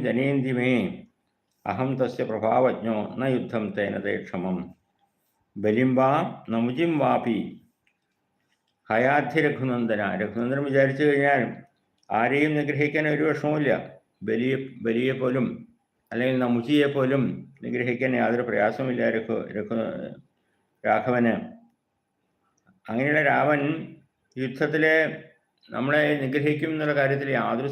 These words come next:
സംശയവുമില്ല. അതുകൊണ്ട് രാമനോട് ക്ഷമ ചോദിക്കുകയാണ് വേണ്ടത്. യുദ്ധം എന്നുള്ളത്, രാമനോട് യുദ്ധം ചെയ്യുക എന്ന് പറഞ്ഞാൽ അങ്ങേക്ക്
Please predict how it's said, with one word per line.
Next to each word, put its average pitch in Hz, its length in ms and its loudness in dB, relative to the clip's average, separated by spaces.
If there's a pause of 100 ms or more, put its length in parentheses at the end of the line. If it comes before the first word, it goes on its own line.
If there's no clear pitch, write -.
സംശയവുമില്ല. 117 460 -2 (2500)
അതുകൊണ്ട് 120 280 2 (100)
രാമനോട് 127 520 2 (440)
ക്ഷമ 135 300 -4
ചോദിക്കുകയാണ് 131 500 0
വേണ്ടത്. 104 340 0 (1900)
യുദ്ധം 165 420 -2 (140)
എന്നുള്ളത്, 139 420 2 (540)
രാമനോട് 120 520 -2
യുദ്ധം 143 280 -2
ചെയ്യുക 135 260 2
എന്ന് 123 140 -2
പറഞ്ഞാൽ 113 360 0 (840)
അങ്ങേക്ക് 117 420 0